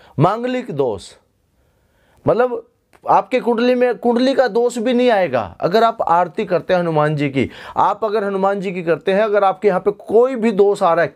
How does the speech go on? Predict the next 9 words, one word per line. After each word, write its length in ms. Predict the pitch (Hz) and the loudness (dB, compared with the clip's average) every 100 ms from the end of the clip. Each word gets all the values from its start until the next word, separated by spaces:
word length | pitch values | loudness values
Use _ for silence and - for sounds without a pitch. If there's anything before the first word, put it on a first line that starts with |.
| _ | _
जा-, 340 | 107 123 156 123 - - 117 | -10 0 2 2 -6 -10 2
रोग 440 | 170 233 226 208 | 4 4 2 0
तो 80 | 254 | 0
बता 240 | 233 233 | 2 0
दिया, 180 | 240 254 | 2 0
कोई 360 | 240 226 277 269 | 2 2 2 0
भी 140 | 277 | 0
रोग 280 | 240 165 117 | 2 0 -2
है, 160 | 78 | -8